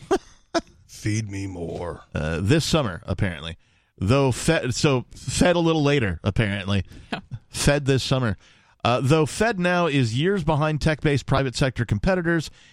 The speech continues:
Speaker 1: it will be a game changer for transactions in the U S. It will be the first and only digital instant payment system that is both created and backed by the government.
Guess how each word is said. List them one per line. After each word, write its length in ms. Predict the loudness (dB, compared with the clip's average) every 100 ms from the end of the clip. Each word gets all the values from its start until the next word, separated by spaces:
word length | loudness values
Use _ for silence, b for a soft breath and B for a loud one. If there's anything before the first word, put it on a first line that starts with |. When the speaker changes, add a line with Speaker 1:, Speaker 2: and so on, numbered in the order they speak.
| b -2
Speaker 1:
it 180 | -2 0
will 140 | 0
be 160 | 2 0
a 60 | 0
game 260 | 0 0
changer 480 | 0 0 0 0 -2
for 220 | 0 -2
transactions 680 | 0 -2 0 0 0 -2 -2
in 80 | 0
the 80 | 0
U 120 | 0
S. 320 | -2 -6 -12 -16 _ -20 B B
It 100 | 0
will 100 | 2
be 120 | 2 2
the 100 | 0
first 360 | 0 0 -2 -4
and 200 | -2 -2 -2
only 340 | -2 0 -2
digital 480 | 0 0 0 0 -2
instant 420 | -2 -2 -2 -2
payment 320 | 0 -2 -4
system 480 | -2 -2 0 -2 -2 B B B 0
that 100 | 2
is 100 | 2
both 240 | 2 0
created 480 | -4 -2 0 2 0
and 380 | 0 0 0 0
backed 440 | 0 2 0 -2 0
by 220 | 2 2
the 100 | 2
government. 540 | 2 2 -2 -4 -10